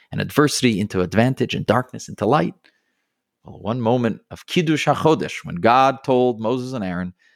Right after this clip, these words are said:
that forever Jewish people will internalize their lives with this message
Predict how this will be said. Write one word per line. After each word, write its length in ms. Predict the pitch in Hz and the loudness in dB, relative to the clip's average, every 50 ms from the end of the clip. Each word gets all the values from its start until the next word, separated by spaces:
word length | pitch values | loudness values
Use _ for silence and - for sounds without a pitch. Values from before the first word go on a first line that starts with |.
| _ - | _ -6
that 160 | 98 104 - | -6 -6 -4
forever 560 | - - 131 143 160 160 107 85 87 90 - _ _ _ _ _ _ _ _ | -2 2 4 6 6 4 4 0 -6 -10 -14 _ _ _ _ _ _ _ _
Jewish 540 | - 104 123 143 147 147 151 147 135 - - - | -4 0 2 4 6 6 6 4 2 0 -2 2
people 460 | 147 147 135 - - - - - _ _ _ _ _ _ _ _ _ _ _ - | 2 2 2 2 0 -2 -4 -4 _ _ _ _ _ _ _ _ _ _ _ -4
will 120 | 95 107 120 | 0 2 2
internalize 680 | 120 120 120 - 147 147 139 131 127 127 127 127 110 | 2 0 0 2 2 4 6 6 4 4 4 2 0
their 120 | 120 117 123 | 0 0 2
lives 680 | 117 107 104 95 - 98 92 95 107 - - - - _ _ _ _ _ _ _ _ _ _ _ _ _ _ _ _ _ | 2 2 2 2 2 0 -2 -4 -6 -10 -12 -12 -14 _ _ _ _ _ _ _ _ _ _ _ _ _ _ _ _ _
with 220 | - 95 95 - - | -4 -4 -4 -2 0
this 360 | 120 139 139 - - - - | 2 2 2 2 0 -6 -4
message 680 | 107 113 127 135 120 - - - - - - - - - | -2 2 2 2 2 2 -2 -6 -6 -6 -8 -10 -10 -12